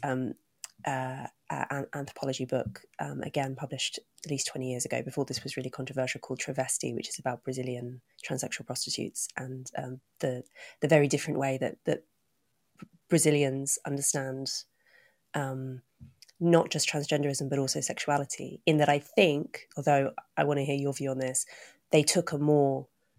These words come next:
um, classical view of it, in that it's not so much about the, the, how to, how to say this eleg-, elegantly. It's about the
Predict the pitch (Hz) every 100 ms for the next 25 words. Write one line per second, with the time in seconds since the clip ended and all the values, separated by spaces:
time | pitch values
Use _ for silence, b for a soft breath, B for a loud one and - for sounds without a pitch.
0 | _ _ 151 135 135 - 185 - 160 151
1 | 135 127 131 131 - - b b b _
2 | 156 143 143 160 - 160 - - 151 143
3 | 139 - - - - - _ _ _ _
4 | _ _ _ 156 147 139 139 - - -
5 | - _ _ _ _ _ - - 156 139
6 | 143 _ _ _ _ _ 180 165 143 -
7 | B B B B B B B B B B
8 | B B B _ _ - 170 170 - 156
9 | 202 175 151 160 156 143 - 147 143 135
10 | - _ 151 143 143 143 139 131 _ _
11 | _ _ _ 190 190 214 190 - 175 165
12 | 156